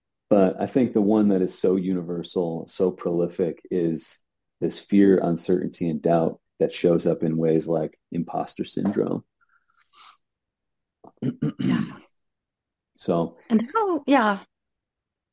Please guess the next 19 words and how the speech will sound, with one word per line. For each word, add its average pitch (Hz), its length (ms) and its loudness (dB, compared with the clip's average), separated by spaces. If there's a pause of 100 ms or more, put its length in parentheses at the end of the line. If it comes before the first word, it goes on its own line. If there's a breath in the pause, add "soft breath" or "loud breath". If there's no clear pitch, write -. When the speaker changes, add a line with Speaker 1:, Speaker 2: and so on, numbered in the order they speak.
(500)
Speaker 2:
How 302 120 0
common 302 360 8
is 294 120 4
Speaker 1:
Yeah. - 60 2
Speaker 2:
that 262 320 2
when, 185 380 -4 (100)
let's 214 200 0
say 254 120 4
you 220 160 6
are 196 60 4
talking 202 480 -2
to, 190 960 2
you're 196 140 0
advising 185 1300 0 (360)
authors 190 1000 0
or 170 220 0
entrepreneurs 190 1400 -2 (920)
who 226 120 -2
want 185 400 -2